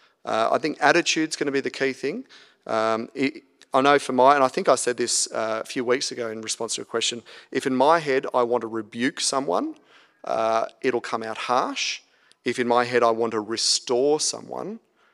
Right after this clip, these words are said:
it's far more likely to come out gently. So if you've said something like, "Jesus isn't God," and I think, "Oh, Tim needs rebuking," I'm, it's probably gonna come across pretty harsh and unloving.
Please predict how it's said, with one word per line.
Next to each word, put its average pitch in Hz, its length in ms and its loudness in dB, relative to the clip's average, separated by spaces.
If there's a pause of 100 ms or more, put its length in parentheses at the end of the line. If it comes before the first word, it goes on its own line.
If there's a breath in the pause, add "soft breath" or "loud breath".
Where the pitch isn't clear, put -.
(360 soft breath)
it's 127 260 -2
far 120 360 2
more 110 180 -4
likely 110 380 -10
to 107 80 -16
come - 180 -16
out 104 160 -12
gently. - 480 -14 (440 soft breath)
So - 180 2
if 117 120 2
you've 143 300 -4 (460)
said 113 260 -2
something 110 500 -8 (240)
like, 110 200 -10 (200)
"Jesus 107 400 -4
isn't 110 220 -8
God," - 360 -4 (480 soft breath)
and 113 100 -2
I 113 60 2
think, 110 180 -4
"Oh, 123 160 6 (240)
Tim 135 200 0
needs 117 220 0
rebuking," 117 560 -4 (380 loud breath)
I'm, 117 240 0 (220)
it's 131 160 0
probably 127 480 2
gonna 110 200 -4
come 107 200 -12
across 107 300 -8
pretty 110 240 -12
harsh 110 440 -10
and 110 100 -14
unloving. 110 420 -10